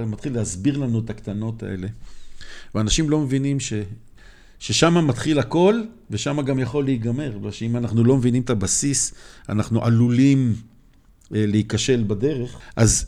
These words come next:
איך אנחנו, איך אנחנו, אה, מתחילים להבין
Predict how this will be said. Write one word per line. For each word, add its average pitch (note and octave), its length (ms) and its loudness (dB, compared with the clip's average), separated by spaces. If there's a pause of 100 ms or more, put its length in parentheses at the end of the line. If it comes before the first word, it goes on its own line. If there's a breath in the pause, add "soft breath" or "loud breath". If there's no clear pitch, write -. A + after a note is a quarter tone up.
איך G3 200 6
אנחנו, E3 680 6
איך D#3 180 4
אנחנו, B2+ 640 4 (340)
אה, A2+ 80 2 (260)
מתחילים C3 540 4
להבין D#3 640 4